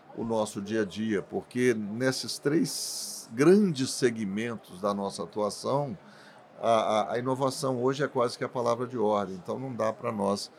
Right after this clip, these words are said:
Seguros Unimed, não fazermos isso. Fizemos muitas iniciativas, erramos inclusive, acho que é importante falar disso, mas acertamos também. Então, no momento que a gente fala de Data Lake House, no momento que a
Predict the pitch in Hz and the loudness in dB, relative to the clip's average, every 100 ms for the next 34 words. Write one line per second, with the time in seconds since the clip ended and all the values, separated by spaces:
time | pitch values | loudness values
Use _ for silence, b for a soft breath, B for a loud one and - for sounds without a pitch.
0 | B B B - 104 123 120 117 107 107 | B B B -6 2 2 2 0 2 2
1 | 110 107 113 110 120 110 123 131 110 82 | 2 -2 -4 -2 -4 -2 -2 -2 -2 -4
2 | - B B B B B - - - 180 | -4 B B B B B -20 -16 -4 6
3 | 202 185 151 185 190 156 143 151 - 160 | 6 6 6 6 6 4 2 -2 0 0
4 | 139 131 120 85 76 - - - - - | 0 2 2 2 -4 -8 -14 -20 -20 -6
5 | 160 147 147 139 101 101 101 87 95 76 | 0 2 4 2 0 -4 -4 -4 -4 -6
6 | - - 92 - 110 98 90 95 101 117 | -10 -8 -8 -4 0 0 0 -2 -4 -4
7 | - 156 - 98 98 82 85 - - B | 0 -2 0 0 2 0 -8 -10 -16 B
8 | B B B - 120 135 165 143 135 131 | B B B -4 -2 0 -2 0 0 0
9 | 110 - 82 76 76 - 98 - 127 131 | -2 -6 -8 -8 -14 -14 -6 0 0 0
10 | B B B B - 113 117 135 143 139 | B B B B -6 -2 -2 -2 -4 -2
11 | 120 123 - 117 110 107 101 98 101 101 | -2 -2 -2 4 4 4 2 2 4 2
12 | 101 101 92 95 95 92 98 107 117 | 0 0 -2 2 2 2 -4 -8 -8